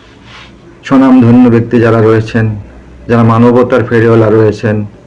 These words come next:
যারা মানবিক মানুষ রয়েছেন, যারা বিভিন্ন সংগঠনের সাথে সম্পৃক্ত রয়েছেন, তাদের অনেকের কাছে গেছি আমি, ইমেইল করেছি,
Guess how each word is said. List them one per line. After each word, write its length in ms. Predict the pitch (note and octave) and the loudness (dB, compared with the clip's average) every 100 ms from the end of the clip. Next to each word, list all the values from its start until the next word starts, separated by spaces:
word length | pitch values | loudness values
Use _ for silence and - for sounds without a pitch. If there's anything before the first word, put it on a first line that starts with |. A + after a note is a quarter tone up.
| - | -4
যারা 140 | A#2 A#2 | 0 0
মানবিক 360 | A#2 C#3 C#3+ D3+ B2+ | 2 2 0 0 0
মানুষ 200 | B2 A2+ - | 2 0 -2
রয়েছেন, 400 | A#2 A#2 A2+ A2 G#2+ G2+ - - - - - - - | -2 -2 -2 -6 -6 -8 -20 -20 -20 -20 -20 -20 -4
যারা 140 | A2+ A2+ B2 | -2 2 2
বিভিন্ন 280 | B2 C#3+ C#3 - | 2 2 0 0
সংগঠনের 480 | B2+ B2 B2 C#3 C#3+ | 2 2 0 -2 -2
সাথে 160 | C3+ B2 | -4 -2
সম্পৃক্ত 400 | B2+ A#2 B2+ - C3 A#2+ | -2 0 -2 -2 -2 0
রয়েছেন, 360 | A2+ A2+ A2 G#2+ G#2 - _ - - - - - | 0 -2 -6 -6 -12 -20 _ -20 -20 -20 -20 -6
তাদের 180 | E3 F3 | -2 2
অনেকের 400 | F3+ F#3+ G#3 G#3 - | 0 2 2 2 0
কাছে 180 | A#2 A2+ | -2 -2
গেছি 220 | G#2 - G#2 | -2 -4 -4
আমি, 140 | G2 G#2 G#2+ - - - _ - - | -4 -4 -6 -14 -20 -20 _ -8 -2
ইমেইল 240 | D#3+ E3+ - | 0 0 0
করেছি, 360 | A#2+ A2 G2+ | 0 -2 -4